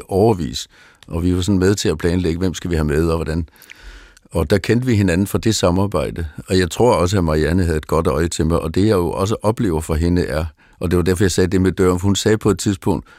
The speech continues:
med Benny Andersens "Gå nu af nat, og gå nu lige hjem", "Jeg tager hele døren af."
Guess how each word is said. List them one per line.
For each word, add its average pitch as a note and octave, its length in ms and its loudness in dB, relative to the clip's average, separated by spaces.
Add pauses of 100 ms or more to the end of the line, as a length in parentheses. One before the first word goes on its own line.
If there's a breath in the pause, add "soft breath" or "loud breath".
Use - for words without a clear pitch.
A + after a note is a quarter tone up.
(220 loud breath)
med F2 140 0
Benny E2+ 240 2
Andersens E2+ 540 -2 (340)
"Gå F#2+ 120 0
nu F2+ 140 2
af D#2+ 80 2
nat, E2 220 0
og E2 100 -4
gå F#2 120 0
nu F2 120 2
lige F2+ 280 0
hjem", D2+ 300 -2 (360 soft breath)
"Jeg E2 120 0
tager E2+ 160 0
hele G#2+ 300 2
døren E2+ 380 0
af." E2 280 -4